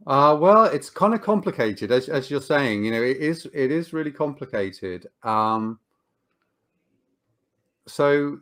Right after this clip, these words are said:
the, certainly the earliest, the earliest forms of, um, kind of magisterial reformation, f-, by which we mean, like, the Lutherans and, and the Calvinists,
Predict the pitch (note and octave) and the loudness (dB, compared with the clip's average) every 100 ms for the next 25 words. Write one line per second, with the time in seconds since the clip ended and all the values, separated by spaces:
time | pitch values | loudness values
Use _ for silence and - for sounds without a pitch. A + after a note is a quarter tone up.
0 | - E3 - - D#3+ E3+ D#3 C#3+ C#3 C#3+ | -14 -16 -14 -4 0 2 0 -2 -4 -4
1 | D3+ D#3 D#3+ D#3 C#3 C3+ - - - B2 | 0 4 4 2 0 0 -6 -20 -10 -2
2 | C#3 C#3+ D3 C#3 - C3+ B2+ B2 B2+ B2 | 2 2 0 -4 -6 0 0 0 -2 0
3 | A#2 A2 A#2+ A2 G#2+ A2 A2+ - _ _ | 0 -2 -2 0 0 -2 -8 -16 _ _
4 | B2+ A#2 A#2+ B2+ B2 - - C3+ C3+ B2 | -10 -6 -2 -2 -4 -10 -2 0 2 0
5 | A2 A2 C3 A#2 G2 G#2+ G#2+ G#2 - A2 | 0 -4 -6 -6 -4 -6 -4 -6 -6 -6
6 | G2+ G#2 G2+ - - C2+ - - A2 A2+ | -4 -6 -10 -18 -16 -16 -14 -2 0 0
7 | - A2+ A2 A2 G#2+ G#2+ A2+ G#2+ A2+ G#2+ | -4 -4 -2 -2 -2 -4 -4 -2 -2 -2
8 | A2 A2 G#2+ G#2+ B2 A2 G#2+ A2+ G#2+ G#2 | -2 0 -2 -4 -4 -4 -4 -4 -4 -4
9 | - A#2 A#2 A2+ G#2 G2+ - - | 0 2 2 0 -4 -6 -12 -20